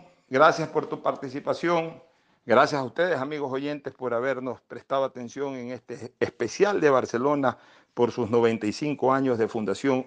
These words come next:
hoy primero de mayo. Ha sido el programa, pues, que ha cubierto la hora del Pocho en este día feriado, en donde, como dijimos también al inicio del programa, se celebra el Día Universal del Trabajo. Barcelona Sporting Club,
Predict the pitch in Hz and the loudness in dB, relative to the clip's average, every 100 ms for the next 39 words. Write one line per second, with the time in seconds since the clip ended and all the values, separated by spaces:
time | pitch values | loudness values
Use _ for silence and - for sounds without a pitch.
0 | - 139 131 127 120 117 131 127 120 143 | 2 8 8 6 0 0 2 2 2 2
1 | 143 131 - _ _ _ - 120 - 131 | 2 0 -8 _ _ _ -2 -2 2 4
2 | 123 117 127 127 156 170 156 - 123 - | 4 4 6 6 8 4 0 -4 -10 0
3 | 117 113 123 117 - - - _ _ _ | 4 8 8 6 -2 -18 -20 _ _ _
4 | _ _ _ - 120 127 165 165 131 113 | _ _ _ 0 4 8 6 6 6 8
5 | 123 127 127 127 170 165 - - - - | 6 6 4 2 2 2 -2 -10 -16 -20
6 | - - 117 120 - 123 127 113 113 147 | -20 -6 -2 0 2 4 4 4 4 6
7 | 156 147 123 113 104 98 104 101 104 120 | 6 4 0 -2 -6 -8 -8 -8 -8 -6
8 | 131 113 120 127 123 117 123 120 - 120 | -6 -6 -6 -4 -4 -4 -4 -4 -2 0
9 | 135 135 120 - 107 117 131 123 120 110 | 0 0 -2 -6 -8 -4 0 0 0 -2
10 | 127 123 113 110 107 104 135 120 - - | -2 -2 -2 -6 -6 2 2 2 -2 -20
11 | _ _ - 110 107 107 73 - - _ | _ _ 4 4 4 2 2 -2 -12 _
12 | _ _ _ - 127 139 131 170 196 165 | _ _ _ 4 6 8 6 4 4 2
13 | 135 175 - 160 147 160 - | 0 -2 -4 -8 -6 -6 -6